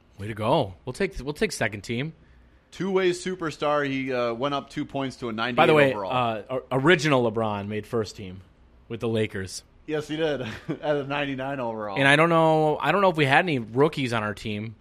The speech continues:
Speaker 1: so I don't know that anyone could have
Speaker 2: Ooh,
Speaker 1: even
Speaker 2: Cat
Speaker 1: made it.
Speaker 2: made third team for the Wolves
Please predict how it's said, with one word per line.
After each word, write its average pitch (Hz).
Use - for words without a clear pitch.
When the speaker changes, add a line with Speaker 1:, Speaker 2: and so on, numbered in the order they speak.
Speaker 1:
so -
I 123
don't 135
know 131
that 123
anyone 120
could 123
have 113
Speaker 2:
Ooh, -
Speaker 1:
even 113
Speaker 2:
Cat 113
Speaker 1:
made 117
it. 127
Speaker 2:
made 147
third 160
team 156
for 135
the 120
Wolves 135